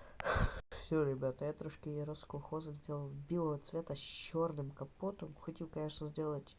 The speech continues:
зелений такий, типа, арбузик якийсь з чорним капотом. Ну, трошки не получилось. Ну і нормально. Це ж наш, той, пам'ятаєте, проєктовий кабанчик, який я ділав,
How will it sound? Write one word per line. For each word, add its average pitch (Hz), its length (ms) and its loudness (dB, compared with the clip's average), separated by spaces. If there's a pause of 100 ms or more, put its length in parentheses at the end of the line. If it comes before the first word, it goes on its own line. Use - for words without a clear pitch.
(100)
зелений 151 760 -2
такий, - 280 -10
типа, 139 300 -6
арбузик 185 460 -4
якийсь 147 200 -4
з - 40 -8
чорним 139 480 -4
капотом. 135 440 -8
Ну, 214 160 2 (300)
трошки 160 320 -6
не 135 80 -2
получилось. - 560 -8 (760)
Ну 160 100 2
і 180 40 6
нормально. 180 480 0 (1080)
Це - 140 -4
ж 175 120 -6
наш, 156 180 -2
той, 139 260 -4
пам'ятаєте, 139 400 -4
проєктовий 156 480 -4
кабанчик, 202 500 -6
який 196 260 -2
я 180 120 2
ділав, 175 360 0